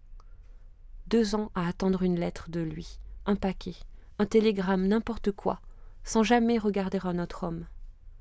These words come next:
car elle avait été fidèle à Pitou. Materena avait compris. Pitou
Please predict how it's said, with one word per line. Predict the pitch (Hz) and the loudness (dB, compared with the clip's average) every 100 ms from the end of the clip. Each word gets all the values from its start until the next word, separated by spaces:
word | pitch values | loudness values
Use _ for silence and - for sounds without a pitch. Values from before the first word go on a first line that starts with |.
| - - - - | -18 -18 -18 -8
car | - 180 | -4 0
elle | 175 | 0
avait | 165 | 0
été | 160 - | -2 -4
fidèle | - 170 185 | -6 -4 -4
à | 156 | -4
Pitou. | - - 196 - - - - - - - - - - - - - - - - - - - - | -8 -10 -12 -12 -16 -16 -18 -16 -16 -14 -14 -12 -12 -12 -14 -16 -16 -16 -16 -16 -16 -10 0
Materena | 202 226 220 220 208 | 4 4 4 4 0
avait | 180 | -2
compris. | - 170 - 202 - - - - - - | -4 -4 -4 -12 -14 -16 -16 -14 -14 -6
Pitou | 220 - 240 | -6 -2 -4